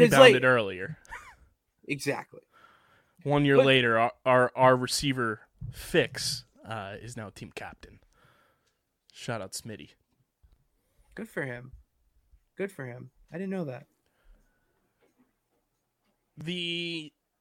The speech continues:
Speaker 1: there are a lot of Eagles connections, whether the former player or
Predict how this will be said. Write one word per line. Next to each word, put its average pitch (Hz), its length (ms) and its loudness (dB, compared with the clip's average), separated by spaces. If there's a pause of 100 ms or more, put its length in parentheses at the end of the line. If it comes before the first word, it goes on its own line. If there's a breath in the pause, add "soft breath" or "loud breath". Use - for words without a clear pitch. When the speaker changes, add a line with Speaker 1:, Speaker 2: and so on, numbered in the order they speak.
(720)
Speaker 1:
there 196 240 2
are 226 140 4
a 208 80 4
lot 180 220 4
of 165 360 0 (100)
Eagles 139 800 -2 (640)
connections, 127 920 -4 (200)
whether 110 260 -10
the 104 140 -12
former 123 380 -10
player 120 580 -4
or 110 460 -12